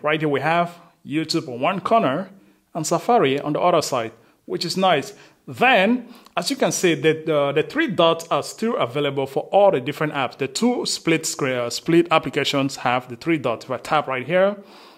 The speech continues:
it can give me a full screen where the other one is gone. Or we can still do the same thing. Let's say we still got a Safari right here. Now, if I s-, s-, uh, click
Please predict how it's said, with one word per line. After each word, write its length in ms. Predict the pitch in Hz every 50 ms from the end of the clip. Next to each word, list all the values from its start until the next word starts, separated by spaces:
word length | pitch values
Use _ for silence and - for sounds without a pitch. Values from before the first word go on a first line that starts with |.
| _ _ _ _ _
it 120 | - 139 -
can 180 | 143 139 135
give 220 | 131 175 170 - -
me 360 | 151 143 139 143 143 139 - - _ _ _ _ _ _ _ _ _ -
a 40 | 120
full 220 | - - 202 214
screen 480 | 214 - - 240 233 240 247 240 233 - - - _ -
where 160 | 156 147 139
the 80 | 131 135
other 140 | 143 160 165
one 180 | 160 156 156
is 120 | 156 135 127
gone. 520 | 127 160 160 160 160 165 170 170 - - - _ _ _ _ _ _ _ _ _ _ _ _ _ _ _ _
Or 220 | 165 196 208 196 180
we 80 | 175
can 140 | 170 190 185
still 140 | 180 233 233
do 120 | 180 180
the 120 | 170 139 120
same 240 | - 170 165 160 147
thing. 520 | - 151 135 139 170 190 190 - - - _ _ _ _ _ _ _ _ _ _ _ _ _ _ _ _ _ - _ _ _ _
Let's 180 | - 156 147 143
say 140 | - - 156
we 220 | 147 143 135 127
still 260 | 131 - - 165 151
got 220 | 131 131 139 135 131
a 260 | 127 123 120 117 117
Safari 480 | - - 120 - - 147 147 143 143 139
right 240 | 135 135 139 139
here. 340 | 135 139 151 151 156 165 160 - - - _ _ _ _ _
Now, 140 | 160 147 139
if 180 | 139 135 -
I 60 | 147
s-, 420 | 139 139 - - - - - - - _ _ _ _ _ -
s-, 180 | - - -
uh, 160 | - 135 131 123
click 380 | - - - 190 190 190 190